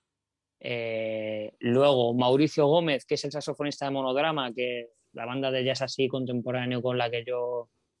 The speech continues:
he grabado disco últimamente. Bueno, llevo diez años tocando con ellos, pero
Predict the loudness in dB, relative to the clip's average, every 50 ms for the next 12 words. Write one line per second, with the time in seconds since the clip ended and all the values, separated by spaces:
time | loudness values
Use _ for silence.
0 | _ -6 -2 0 0 0 2 2 4 4 4 2 2 2 2 2 2 0 0 -2
1 | -4 -4 -6 -6 -8 -10 -8 -6 -4 -4 -4 -4 -4 -2 -2 -2 -2 -2 -4 -4
2 | -6 -6 -8 -8 _ _ _ -12 -10 -6 -4 -2 -2 -2 -2 -2 -4 -6 -6 -6
3 | -6 -4 -2 -2 -2 -2 -2 0 0 2 2 2 2 0 -4 -6 -4 -4 -4 -6